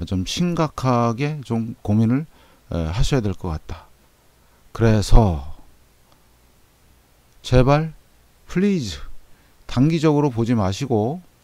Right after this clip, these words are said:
네, 아시겠지요? 어떻게 보시라고요? 네, 저처럼 몇십 년 차트 올려놓고 보십시오. 자, 지금 삼각 수렴하고 있다.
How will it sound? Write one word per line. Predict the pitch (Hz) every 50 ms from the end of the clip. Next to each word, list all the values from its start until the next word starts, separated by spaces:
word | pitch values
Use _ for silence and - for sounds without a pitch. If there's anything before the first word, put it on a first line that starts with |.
| _ _ -
네, | 98 92 87 87 90 -
아시겠지요? | - 123 113 - 135 135 123 - - - 143 156 190 185 - _ _ _ - - - - - - - _ - -
어떻게 | 104 - - 147 156
보시라고요? | 139 131 120 - 127 120 117 107 107 123 147 190 202 180 - -
네, | 101 85 101 92 80 71 73 - _ - _ _ _
저처럼 | - - 117 - - 156 139 123 117 127 165 175 147
몇십 | 101 104 101 - - 165
년 | 165 151 143
차트 | - - 147 139 - - 113 101 101 113 135 - _ - - - - _ -
올려놓고 | 107 120 127 131 123 117 - -
보십시오. | 90 104 113 110 - - - - 135 139 156 151 - - - - - - _ _ _
자, | - - 110 95 87 -
지금 | - - 139 135 160 175 190 170 - - - _ - _
삼각 | _ - - - - 185 190 185 175 165 147 -
수렴하고 | - - 165 165 151 139 131 147 151 139 107
있다. | 90 - - - 87 -